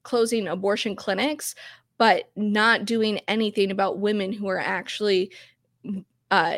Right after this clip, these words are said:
getting abortions on their own. And with the pill now, over fifty percent of abortions take place through the pill. And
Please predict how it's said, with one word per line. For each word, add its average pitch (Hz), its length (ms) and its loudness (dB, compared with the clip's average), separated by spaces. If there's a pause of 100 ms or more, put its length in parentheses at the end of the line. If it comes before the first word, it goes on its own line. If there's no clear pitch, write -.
(140)
getting 208 260 4
abortions 196 580 -2
on 196 180 0
their 175 240 -4
own. 185 300 0
And 226 260 0
with 240 220 6
the 220 80 2
pill 247 480 -2
now, 175 400 -4 (280)
over 233 280 6
fifty 254 280 -2
percent 233 540 0
of 214 160 0
abortions 208 560 0
take 262 240 -4
place 220 420 0 (460)
through 220 320 0
the 190 160 2
pill. 240 500 -2 (380)
And 202 480 4